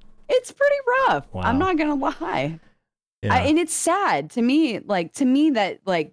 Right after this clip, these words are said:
Speaker 1: there, that, it's really sad that that is, like, and it's not,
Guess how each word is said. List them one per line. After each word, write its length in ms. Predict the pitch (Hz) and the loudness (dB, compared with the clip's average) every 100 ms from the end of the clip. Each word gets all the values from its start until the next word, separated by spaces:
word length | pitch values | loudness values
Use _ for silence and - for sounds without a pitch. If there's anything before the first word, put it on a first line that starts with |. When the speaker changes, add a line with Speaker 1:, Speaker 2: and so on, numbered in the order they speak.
| _ | _
Speaker 1:
there, 200 | 196 196 - _ | -4 -4 -6 _
that, 200 | 214 220 _ _ _ _ _ _ _ _ | -4 -4 _ _ _ _ _ _ _ _
it's 220 | 196 185 | -2 -2
really 380 | 202 233 226 208 | -2 0 2 0
sad 580 | - 220 196 175 156 143 | 0 0 0 0 -2 -2
that 260 | 147 143 - _ 143 | -2 -2 -4 _ -6
that 400 | 151 147 147 - | -2 0 -2 -2
is, 340 | 160 147 147 - | -4 -4 -10 -4
like, 200 | 165 160 | -2 0
and 120 | 220 | -2
it's 200 | 247 - | -2 0
not, 400 | 269 277 269 180 | 0 0 -2 -4